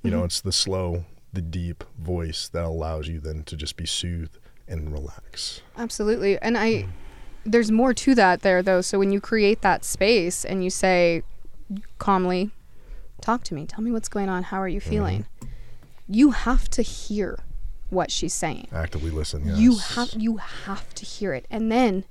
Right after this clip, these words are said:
Speaker 3: you have to listen to everything she just said and put it into practice. Because if you invite the feminine to share and to be vulnerable and to, to open herself to you,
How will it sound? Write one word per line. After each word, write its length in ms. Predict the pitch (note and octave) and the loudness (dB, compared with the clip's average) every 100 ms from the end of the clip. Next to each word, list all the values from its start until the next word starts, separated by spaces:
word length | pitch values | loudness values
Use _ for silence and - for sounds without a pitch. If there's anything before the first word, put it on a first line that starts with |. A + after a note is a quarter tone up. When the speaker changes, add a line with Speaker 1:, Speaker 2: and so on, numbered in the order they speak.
| - - | -16 -2
Speaker 3:
you 140 | A3+ G3+ | 2 2
have 200 | G#3+ - | 0 -2
to 80 | G3+ | -2
listen 480 | G3+ B3 - D4 | -2 -2 0 0
to 100 | B3 - | 0 -2
everything 560 | G3 G#3 B3+ C#4 B3+ B3+ | -4 -2 -2 -2 0 -2
she 180 | - A#3 | 0 0
just 320 | G#3 G3 - | 0 0 0
said 280 | F#3+ B3 D4 - - - | 2 2 0 -8 -16 -12
and 140 | - G#3 | -10 -6
put 200 | - A3+ | 0 2
it 80 | G#3+ | 2
into 180 | G3 | 0
practice. 640 | - E3+ - - - - - - - - | -2 -2 -2 -8 -12 -12 -14 -18 -18 -4
Because 280 | A#3+ B3 G#3+ | -2 0 -2
if 140 | G3+ | -6
you 320 | G3 G#3+ D#4 | -4 4 6
invite 720 | C#4+ G#3 G3 G#3+ A#3+ D4+ - - - | 6 0 0 2 2 0 -8 -10 -4
the 140 | A3+ | -4
feminine 540 | - G#3+ A3 A3 A3 A3 | 0 0 2 2 2 2
to 120 | F#3 | 0
share 460 | - - F#3 G3 A#3 | 0 2 4 4 0
and 180 | - | -2
to 100 | - | -6
be 160 | G3 G3 | -4 -2
vulnerable 560 | F#3+ E3+ G#3 A3+ A#3 - | 0 0 0 2 0 0
and 180 | F#3 F#3 | -4 -6
to, 320 | - F3 D#3+ - - - - - - | -2 -2 -2 -6 -14 -14 -14 -14 -8
to 440 | - G3 F#3+ F#3 - - | -2 0 -2 -4 -6 2
open 460 | G3 - B3+ B3+ | 2 6 4 4
herself 540 | A#3 A#3 - A3 A#3 - | 2 0 2 2 0 0
to 120 | B3 | 0
you, 340 | B3 C4 C#4 | 2 2 0